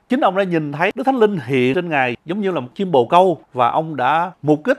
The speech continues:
việc Đức Chúa Trời xác nhận Đức Chúa Giêsu chính là con của Ngài. Mà rồi giờ đây, ông lại không chắc rằng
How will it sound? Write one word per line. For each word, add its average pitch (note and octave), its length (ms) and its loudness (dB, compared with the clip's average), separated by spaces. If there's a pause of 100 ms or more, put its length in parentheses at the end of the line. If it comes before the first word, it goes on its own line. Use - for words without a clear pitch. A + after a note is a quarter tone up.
(140)
việc A#2+ 200 -4
Đức A3+ 200 -6
Chúa G#3 140 -2
Trời C3 400 4
xác A3+ 220 0
nhận B2 340 -4 (120)
Đức F#3+ 180 -12
Chúa A3 100 0
Giêsu F#3 360 4
chính A3 180 -8
là D3 320 -2
con G3+ 380 2
của F#3+ 120 -4
Ngài. C#3 240 -4 (1500)
Mà A2 100 -6
rồi G#2 180 -6
giờ G#2 100 -4
đây, A#2 260 -6 (880)
ông A#2+ 240 -8
lại F#2+ 340 -6
không D#3 240 -8
chắc - 240 -10
rằng G#2 120 -10